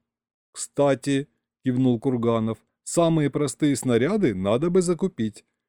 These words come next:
Тела у наших бойцов все же в основном органические. Или можем к вам по расписанию спускаться.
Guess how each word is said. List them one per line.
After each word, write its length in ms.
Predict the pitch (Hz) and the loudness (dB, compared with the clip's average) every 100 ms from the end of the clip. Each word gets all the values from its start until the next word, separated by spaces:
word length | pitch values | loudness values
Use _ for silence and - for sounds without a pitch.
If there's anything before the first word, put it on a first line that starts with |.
| _ - | _ 0
Тела 320 | 165 185 143 | 4 4 4
у 120 | 117 | 2
наших 400 | 143 131 120 98 | 0 -2 -4 0
бойцов 580 | 104 110 - 208 254 - _ - | 2 2 2 0 0 -4 _ -14
все 220 | - 143 226 | 0 2 4
же 120 | 127 | 2
в 60 | |
основном 500 | 107 - 107 104 185 | 0 0 0 2 2
органические. 1000 | 175 170 185 175 110 - - - 95 90 _ _ _ - | 0 0 2 2 0 -4 -12 -8 -8 -8 _ _ _ -2
Или 460 | 190 262 262 277 | 2 4 4 4
можем 380 | 220 208 254 269 | 4 4 4 0
к 80 | 180 | 2
вам 300 | 170 180 170 | 2 4 2
по 100 | 170 | 2
расписанию 720 | 160 - 165 - 156 151 147 | 2 0 -4 -2 0 0 -2
спускаться. 800 | - 160 - 143 139 - 135 | -2 -6 -2 0 0 -2 -8